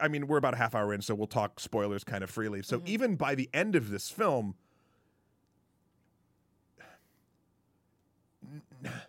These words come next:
Speaker 1: nothing in both kingdoms has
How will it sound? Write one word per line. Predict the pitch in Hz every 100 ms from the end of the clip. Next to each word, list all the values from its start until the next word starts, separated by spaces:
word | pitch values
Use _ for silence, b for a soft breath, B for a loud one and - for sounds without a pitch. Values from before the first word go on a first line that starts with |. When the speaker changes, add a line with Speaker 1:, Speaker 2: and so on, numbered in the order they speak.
| _ b -
Speaker 1:
nothing | 151 180 202 277
in | 226 156
both | 147 165 -
kingdoms | - 175 175 147 131
has | 151 156 123 110 -